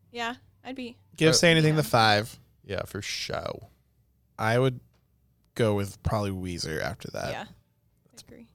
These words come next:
Speaker 3: Okay.
Speaker 2: Weezer made it.
Speaker 1: If
Speaker 2: Weezer
Speaker 1: we're,
Speaker 2: made
Speaker 1: if,
Speaker 2: it.
Speaker 1: if
Speaker 2: I'm
Speaker 1: we're
Speaker 2: so happy
Speaker 1: keeping,
Speaker 2: they made
Speaker 1: if
Speaker 2: it.
Speaker 1: we're keeping them.
Speaker 3: I mean, well, if we're gonna put him at six, it's gonna be pretty tough to take him out at this point.
Speaker 2: No,
Speaker 1: Yeah.
Speaker 2: I love We-, yeah, shout out to Weezer.
Speaker 3: I mean, come
Speaker 2: You
Speaker 3: on.
Speaker 2: deserve it, Weezer.
Speaker 3: Tired of Sex is, like, an emo song through and through.
Speaker 2: Absolutely.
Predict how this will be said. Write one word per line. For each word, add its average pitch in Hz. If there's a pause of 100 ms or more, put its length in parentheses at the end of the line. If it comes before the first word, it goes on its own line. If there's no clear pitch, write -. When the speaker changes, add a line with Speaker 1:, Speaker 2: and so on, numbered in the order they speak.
Speaker 3:
Okay. 98
Speaker 2:
Weezer 147
made 190
it. 185
Speaker 1:
If 180
Speaker 2:
Weezer 240
Speaker 1:
we're, 262
Speaker 2:
made 285
Speaker 1:
if, - (100)
Speaker 2:
it. -
Speaker 1:
if 277
Speaker 2:
I'm 233
Speaker 1:
we're 285
Speaker 2:
so 269
happy 226
Speaker 1:
keeping, 226
Speaker 2:
they 214
made 226
Speaker 1:
if 220
Speaker 2:
it. 143
Speaker 1:
we're 277
keeping 247
them. 165 (840)
Speaker 3:
I 117
mean, 104
well, 101
if 92
we're 131
gonna 117
put 117
him 92
at 92
six, 101
it's 101
gonna 98
be 95
pretty 92
tough 95
to -
take 95
him 90
out 87
at 82
this 87
point. 90 (100)
Speaker 2:
No, 95
Speaker 1:
Yeah. -
Speaker 2:
I 101
love 98
We-, 82 (120)
yeah, 64
shout -
out 98
to -
Weezer. -
Speaker 3:
I 143
mean, 135
come 139
Speaker 2:
You 110
Speaker 3:
on. 101
Speaker 2:
deserve 101
it, 76
Weezer. 90
Speaker 3:
Tired 143
of 101
Sex 95
is, 98
like, 95
an 101
emo 92
song 92
through 92
and 101
through. -
Speaker 2:
Absolutely. 139